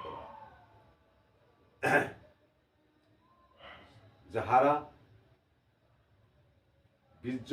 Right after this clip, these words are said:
শক্তি-, শক্তিকে স্তম্ভন করিয়া স্ত্রীর মন,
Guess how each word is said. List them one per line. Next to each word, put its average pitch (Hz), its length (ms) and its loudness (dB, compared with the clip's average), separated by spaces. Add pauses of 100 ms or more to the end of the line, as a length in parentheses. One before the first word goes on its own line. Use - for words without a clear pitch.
(160)
শক্তি-, - 540 -8
শক্তিকে 139 520 -2 (1160)
স্তম্ভন 160 600 2 (120)
করিয়া 117 300 -4 (1120)
স্ত্রীর 156 520 4 (1500)
মন, 120 360 4